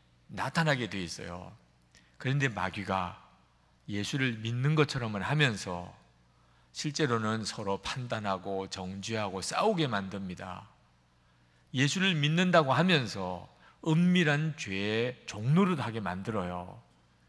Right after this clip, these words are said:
교회는 얼마든지 다니게 하지만 실제로는 싸우고 또 은밀한 죄 짓고 살게 만드는 거예요.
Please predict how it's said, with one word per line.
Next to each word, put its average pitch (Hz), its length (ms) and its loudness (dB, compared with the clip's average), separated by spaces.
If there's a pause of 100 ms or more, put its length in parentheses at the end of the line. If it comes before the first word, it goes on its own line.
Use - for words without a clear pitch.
(160)
교회는 131 520 2
얼마든지 131 540 2
다니게 123 340 0
하지만 110 640 -2 (920)
실제로는 113 540 -4
싸우고 95 960 -4 (160)
또 117 240 -6
은밀한 104 420 -2
죄 95 220 -6
짓고 110 300 -6
살게 95 340 -8
만드는 95 520 -8
거예요. 92 420 -10